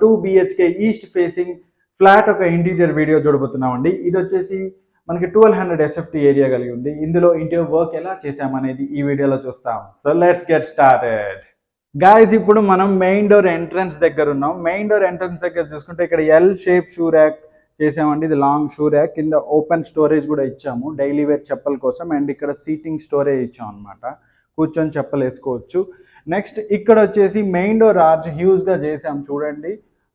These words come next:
ఫుల్ హైట్ వరకు ఇచ్చాం అనమాట డిజైన్. And ఇక్కడ నేమ్ బోర్డు పెట్టుకోవడానికి తగ్గట్టుగా మనం ఇక్కడ డిజైన్ ఇచ్చాము with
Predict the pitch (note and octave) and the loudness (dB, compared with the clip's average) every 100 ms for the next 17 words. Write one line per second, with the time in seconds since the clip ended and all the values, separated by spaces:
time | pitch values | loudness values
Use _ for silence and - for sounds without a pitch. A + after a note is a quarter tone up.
0 | _ G#3+ A#3 E3 E3 F3 F3+ E3+ D#3+ F3 | _ 0 0 0 0 0 0 -2 -2 -4
1 | D3+ C#3 D3+ C#3 C3 B2 A#2 C3+ C#3+ C#3 | -6 -4 -6 -4 -4 -6 -4 -4 -2 -2
2 | C#3+ F#3 D3 D#3 D#3 D#3+ D#3 D3+ - D3+ | -4 -6 -6 -6 -4 -4 -2 -4 -6 -6
3 | E3 D#3+ D#3+ D3 C#3+ C#3 D3+ D3 C#3+ C#3+ | -6 -2 -4 -2 -6 -6 -8 -6 -6 -6
4 | C3 C3+ B2+ C3+ C3 D#3 C#3+ - _ _ | -6 -6 -4 -8 -6 -6 -6 -8 _ _
5 | D#3 D3+ D3+ C3+ C3+ C3 D#3 D3 B2 C3+ | -2 -2 -2 -4 -4 -2 -2 -2 -4 -6
6 | C#3 C#3 | -4 -6